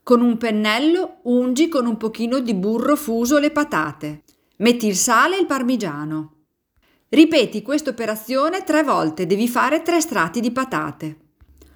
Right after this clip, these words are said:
Ora cuoci in forno a centottanta gradi per quindici minuti,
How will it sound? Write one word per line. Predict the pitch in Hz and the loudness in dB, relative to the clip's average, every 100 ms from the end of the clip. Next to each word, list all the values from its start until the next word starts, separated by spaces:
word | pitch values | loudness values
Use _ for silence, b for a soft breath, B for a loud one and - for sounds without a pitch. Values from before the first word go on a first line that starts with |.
| b b b | b b b
Ora | 262 339 440 | 4 4 2
cuoci | 277 277 - | -2 -2 -2
in | 247 | -4
forno | 233 240 294 311 | 0 0 0 0
a | 277 | -2
centottanta | 254 269 254 254 - 208 214 | -2 -4 -2 -4 -4 -4 -4
gradi | 196 196 180 196 285 | -4 0 0 2 0
per | 311 208 | 0 -2
quindici | - 262 254 233 196 | 0 0 2 -2 -2
minuti, | 196 190 208 214 - 320 415 | -2 0 0 0 2 2 2